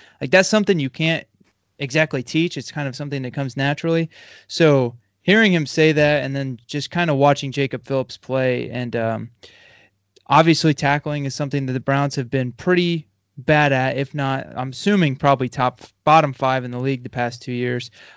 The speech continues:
Um, quite literally, this is the best tackler in the draft. Um, you know, maybe people will say they, they, they had a reach here, but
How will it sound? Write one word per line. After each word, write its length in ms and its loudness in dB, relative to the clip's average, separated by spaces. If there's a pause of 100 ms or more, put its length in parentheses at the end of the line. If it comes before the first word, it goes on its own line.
Um, 520 -4 (880)
quite 260 6
literally, 420 6
this 200 2
is 100 -8
the 60 -4
best 260 4
tackler 580 -2 (180)
in 140 0
the 60 0
draft. 560 2 (500)
Um, 460 -4 (200)
you 160 -2
know, 340 2
maybe 240 2
people 260 -2
will 80 -2
say 180 -2
they, 160 0 (340)
they, 460 -2 (340)
they 100 -4
had 180 0
a 40 -2
reach 320 0
here, 340 0 (340)
but 320 -4